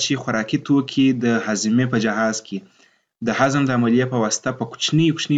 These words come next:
مالیکولو تجزیه کیږي، مګر په دې عملیه کې انرژي نه تولیدیږي. دوهم دا ده چې د تجزیه وړ خوراکي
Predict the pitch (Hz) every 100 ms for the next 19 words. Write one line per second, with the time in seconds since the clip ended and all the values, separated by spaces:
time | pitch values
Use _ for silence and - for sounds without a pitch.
0 | 135 120 117 113 127 131 120 104 110 107
1 | 135 147 185 202 - - _ - 113 113
2 | 113 113 135 156 156 131 117 131 135 120
3 | 107 110 120 110 101 101 98 98 98 -
4 | _ _ _ - 120 131 147 143 143 147
5 | 143 - 135 127 131 123 - 110 101 113
6 | 139 143 147 - 110 104 -